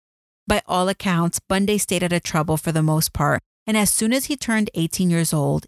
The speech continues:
he married his high school sweetheart and then joined the Air Force. But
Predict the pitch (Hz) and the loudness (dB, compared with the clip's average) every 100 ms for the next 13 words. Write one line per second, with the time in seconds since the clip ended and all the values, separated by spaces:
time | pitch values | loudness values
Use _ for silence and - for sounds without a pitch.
0 | _ 208 185 180 175 202 202 220 - 156 | _ 0 2 2 0 0 -2 -2 0 0
1 | 156 - 156 - 151 147 147 135 92 - | 0 0 0 0 0 -2 0 0 0 -6
2 | _ _ - 196 185 175 185 226 269 226 | _ _ -2 2 2 2 2 0 0 -2
3 | 160 151 147 - - 156 143 147 - - | 0 2 0 -2 -2 0 0 -2 -4 -2
4 | 156 - - _ _ _ - 214 | 0 0 -2 _ _ _ -2 0